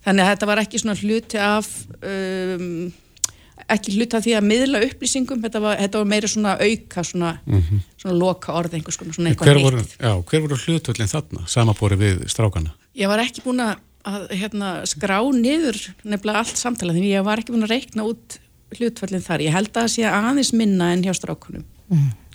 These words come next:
Speaker 3: En, en við, við höfum nú oft talað um það hér í þessum þætti að, að sko, það er náttúrulega eitt að sletta og ég held að,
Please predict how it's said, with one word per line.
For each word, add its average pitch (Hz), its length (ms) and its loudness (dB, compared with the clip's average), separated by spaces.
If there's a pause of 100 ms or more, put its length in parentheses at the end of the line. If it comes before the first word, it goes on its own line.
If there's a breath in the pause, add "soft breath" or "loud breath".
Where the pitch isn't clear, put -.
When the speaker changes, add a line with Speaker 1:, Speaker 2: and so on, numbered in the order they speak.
(480 loud breath)
Speaker 3:
En, 180 160 6
en 196 180 6
við, 196 320 2 (180)
við 190 180 2
höfum 202 180 2
nú 196 100 2
oft 202 160 -4
talað 202 220 0
um 190 100 -2
það 180 140 0
hér 180 100 -2
í 160 60 -6
þessum 196 260 -2
þætti 175 320 -2
að, 147 160 0
að 165 200 0
sko, - 160 -2 (920 loud breath)
það 185 80 -10
er 180 60 2
náttúrulega 180 240 2
eitt 185 100 -2
að 214 140 -4
sletta - 480 -4 (220)
og 175 100 -2
ég 175 100 2
held 170 180 -2
að, 185 180 -2